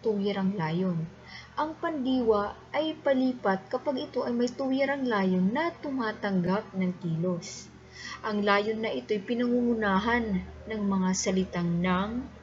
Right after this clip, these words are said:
o ng mga, sa, sa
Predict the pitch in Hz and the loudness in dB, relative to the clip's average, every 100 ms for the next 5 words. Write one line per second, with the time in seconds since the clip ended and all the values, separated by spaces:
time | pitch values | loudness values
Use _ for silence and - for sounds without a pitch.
0 | - - - 226 208 190 185 175 170 165 | -20 -20 -6 -2 2 4 4 4 2 0
1 | 160 220 - - - - - - - - | 0 -2 -8 -18 -20 -20 -16 -10 -6 0
2 | 208 196 254 - - - - - - | 2 2 -4 -14 -20 -20 -16 -8 -2